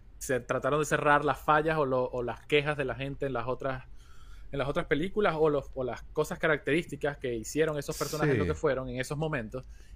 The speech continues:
Speaker 1: y lo supieron meter aquí y lo me-, así, o sea, calzaron perfecto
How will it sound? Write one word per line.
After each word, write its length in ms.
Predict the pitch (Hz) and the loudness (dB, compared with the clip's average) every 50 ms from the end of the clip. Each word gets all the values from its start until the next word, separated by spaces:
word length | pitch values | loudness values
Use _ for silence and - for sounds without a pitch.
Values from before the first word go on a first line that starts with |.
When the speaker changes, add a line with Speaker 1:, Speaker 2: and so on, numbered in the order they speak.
| - | -6
Speaker 1:
y 80 | - 135 | -4 0
lo 80 | 135 131 | 0 0
supieron 400 | 123 - 127 113 131 131 143 156 | 0 -2 -6 0 2 2 2 4
meter 300 | 156 151 139 - 143 139 | 2 0 0 2 2 2
aquí 480 | 147 143 143 - 160 170 196 220 226 - - - - - | 2 2 0 -2 -4 -2 -2 -4 -6 -10 -14 -18 -8 -6
y 120 | 143 139 | -4 -2
lo 120 | 135 127 120 | 0 0 0
me-, 180 | 120 117 117 113 | -2 -4 -4 -6
así, 360 | 113 - - - 147 131 131 - - - - | -10 -8 -4 -4 -2 -2 -2 -4 -4 -4 -4
o 40 | - | -2
sea, 140 | - 139 123 | -2 -2 0
calzaron 600 | - - 135 127 - - - 139 139 180 180 165 | 2 2 2 2 2 0 0 0 0 0 0 0
perfecto 720 | - 156 131 120 - - 156 160 156 - - 180 180 - | 0 0 0 0 0 0 0 0 0 -2 -4 -4 -4 -4